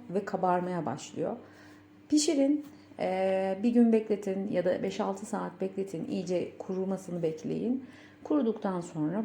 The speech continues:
boyama yapabilirsiniz. Boyama seçeneğinde ben akrilik boya, e, ve ahşap boyası kullandım.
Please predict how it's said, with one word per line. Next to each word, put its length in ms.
boyama 280
yapabilirsiniz. 760
Boyama 300
seçeneğinde 720
ben 300
akrilik 540
boya, 500
e, 180
ve 320
ahşap 420
boyası 440
kullandım. 540